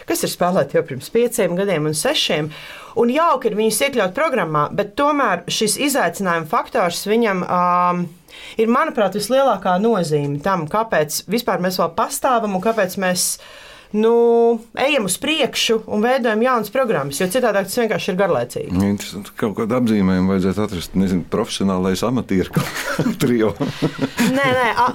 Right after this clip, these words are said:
Speaker 1: tam nav ar to sakara. Es domāju, tas vienkārši ir jāsaprot, ka, nu, Ieva strādā Emīla Dārziņa mūzikas skolā, viņa ir mācību daļa, ē,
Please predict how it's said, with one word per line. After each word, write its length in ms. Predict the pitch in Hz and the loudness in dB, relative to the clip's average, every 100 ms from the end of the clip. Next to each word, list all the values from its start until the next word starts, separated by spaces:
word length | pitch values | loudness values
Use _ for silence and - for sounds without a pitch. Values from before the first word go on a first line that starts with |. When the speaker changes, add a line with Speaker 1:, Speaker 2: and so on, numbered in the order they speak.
| 233 | -2
Speaker 1:
tam 220 | 294 294 | 0 2
nav 160 | 285 254 | 2 0
ar 160 | 214 | 0
to 80 | 269 262 | 0 0
sakara. 320 | 330 349 240 - | 0 0 0 0
Es 160 | 147 | 0
domāju, 320 | 254 277 233 226 | 0 0 0 0
tas 160 | - | 0
vienkārši 400 | 262 247 196 - | 0 0 0 0
ir 100 | 196 233 | 2 2
jāsaprot, 420 | 233 - 185 180 | 0 -2 -2 0
ka, 160 | 202 185 175 - | 2 4 2 2
nu, 220 | 233 269 - - | 0 0 -4 -4
Ieva 340 | 214 233 247 | 2 2 2
strādā 500 | 180 - 208 190 156 147 151 | -2 0 0 2 2 0 -4
Emīla 500 | - 180 - 208 170 | -8 -6 0 2 2
Dārziņa 460 | 156 165 156 147 180 | 2 0 2 2 2
mūzikas 400 | 254 240 - - | 2 0 -2 -2
skolā, 320 | - 240 220 170 | 2 4 4 2
viņa 280 | 175 175 156 | 0 2 2
ir 80 | 151 | 2
mācību 720 | 170 196 185 165 143 139 147 143 | 0 -2 0 -2 0 0 0 2
daļa, 400 | 190 262 277 254 - - - - | 2 2 2 0 -4 -16 -16 -10
ē, 200 | - 185 | 0 2